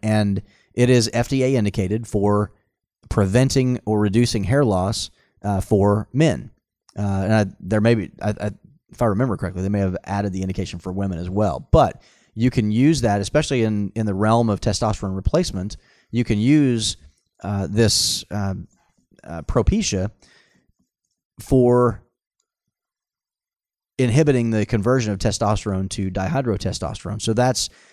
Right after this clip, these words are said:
something that we can do, and it's one milligram daily or every other day. So that would be something to consider there. Um, using, there are some supplements that are, that are very good. Uh, the one that comes to mind is saw palmetto,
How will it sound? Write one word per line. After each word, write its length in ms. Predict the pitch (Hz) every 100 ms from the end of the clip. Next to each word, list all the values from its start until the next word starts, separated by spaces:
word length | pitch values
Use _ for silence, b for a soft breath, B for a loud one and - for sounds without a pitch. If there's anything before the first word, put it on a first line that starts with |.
| b
something 400 | - 127 123 110
that 80 | 92
we 160 | 120
can 180 | 107 92
do, 240 | 120 117
and 100 | 104
it's 140 | 104 -
one 380 | 101 107 117 120
milligram 560 | 113 107 104 104 104
daily 360 | 101 107 107 101
or 280 | 95 98 95
every 280 | 101 101
other 180 | 95 92
day. 360 | 92 87 73 -
So 160 | - 104
that 120 | 107
would 120 | 107
be 100 | 98
something 380 | 95 104 92 95
to 280 | - 90 87 -
consider 400 | - 95 98 92
there. 320 | 92 92 85 b b b b b
Um, 420 | 98 98 92 87 - _ _
using, 760 | 104 117 127 135 120 113 107 - b
there 140 | 131 131
are 100 | 139
some 160 | -
supplements 500 | 110 143 139 120 107
that 120 | - 104
are, 160 | 101 - _ -
that 160 | 107
are 240 | 104 101 98
very 420 | 98 95 120 156
good. 420 | 98 98 90 101 - -
Uh, 200 | 101 98
the 120 | 104
one 380 | 110 127 139 127
that 140 | 104
comes 220 | 120 113
to 100 | 110
mind 300 | 98 107 113
is 80 | 101
saw 200 | - 104
palmetto, 560 | 101 92 101 123 123